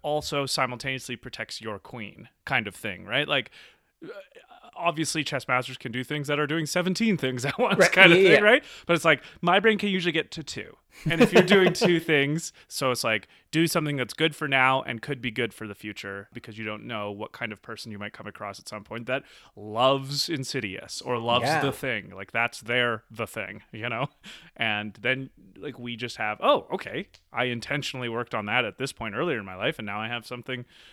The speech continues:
Speaker 1: It's how I feel about books
Speaker 2: Yeah,
Speaker 1: in general.
Speaker 2: yeah.
Speaker 1: Is like, I love reading great books because they're good in themselves, and maybe one day I'll have a good conversation about them.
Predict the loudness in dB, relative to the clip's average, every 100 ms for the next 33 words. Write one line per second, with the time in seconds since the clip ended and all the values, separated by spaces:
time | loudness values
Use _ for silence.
0 | _ -2 0 2 0 0 0 0 -2 -2
1 | -10 -10 -4 2 2 2 -4 4 6 6
2 | 2 -2 0 -2 0 -2 -2 -2 -2 -4
3 | -10 -6 -6 -2 -4 -4 -10 -10 -10 -10
4 | -16 _ -10 -8 -4 -4 -2 -4 0 0
5 | 0 -4 -4 -4 -4 -4 0 0 -2 -8
6 | -8 -8 -8 -8 -8 -12 -16 -16